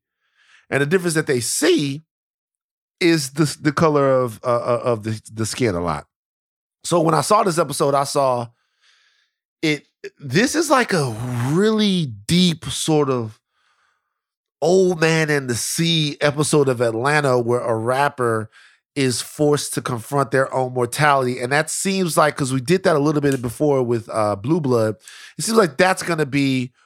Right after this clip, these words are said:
what Al goes through. My question for you was this. Was this funny? Like, is Atlanta, 'cause I, I have to keep it on, I'm watching these shows and I think that they're great.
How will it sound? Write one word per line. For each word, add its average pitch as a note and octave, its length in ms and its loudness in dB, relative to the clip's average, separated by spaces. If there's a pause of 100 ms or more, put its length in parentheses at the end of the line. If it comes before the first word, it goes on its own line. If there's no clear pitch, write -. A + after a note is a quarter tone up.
what C3 260 2
Al A#2+ 280 0
goes G#2+ 400 -2
through. F2+ 240 -8
My C#3+ 140 -2
question A3 360 0
for D#3 140 -4
you C#3 260 2
was F#2 260 -10
this. - 440 -8 (2250)
Was F3+ 380 2
this G3 200 2
funny? A#2 380 -2 (1400)
Like, D#3+ 240 2
is F#3 260 -2
Atlanta, D3+ 560 0 (580)
'cause D#3 160 0
I, D3 220 2
I A#2 100 -4
have G3 200 0
to F3+ 80 -8
keep E3 200 -10
it E3 60 0
on, C3+ 100 0 (560)
I'm D3+ 160 2
watching G3+ 380 0
these F3 140 -4
shows F3 340 0
and C#3 120 -6
I C3 60 2
think F3+ 280 -6
that D#3+ 120 -14
they're A#2+ 140 -2
great. A2+ 720 -4